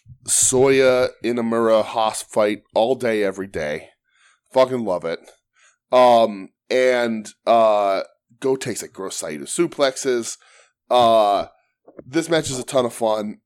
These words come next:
And then at the end, you get Nakajima leaving Keno, or leaving Keno and, uh, Kongo to re-, to rejoin with Go. Uh, so we'll see where, where, that, where that happens.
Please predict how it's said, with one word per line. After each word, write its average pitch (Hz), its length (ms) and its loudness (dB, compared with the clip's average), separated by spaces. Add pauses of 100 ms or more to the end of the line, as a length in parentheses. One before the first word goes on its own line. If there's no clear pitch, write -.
And 110 160 -6
then 110 260 -8
at 98 140 -6
the 127 120 -4
end, 120 180 -4
you 113 60 -4
get 107 180 -2
Nakajima 123 520 -2
leaving 165 480 2 (1300)
Keno, 135 340 4
or 127 180 6
leaving 131 580 0 (180)
Keno 131 380 2
and, 113 340 -4 (240)
uh, 107 240 0
Kongo 117 720 -2 (400)
to 123 180 -4
re-, 113 360 -6
to 123 120 -6
rejoin 113 420 -4
with 104 160 -8
Go. 101 480 -2 (140)
Uh, 92 380 -4
so - 140 -10
we'll 117 60 -8
see - 160 -8
where, 117 120 -8
where, 113 240 -8
that, 110 160 -8
where 113 120 -8
that 107 180 -2
happens. 107 460 -4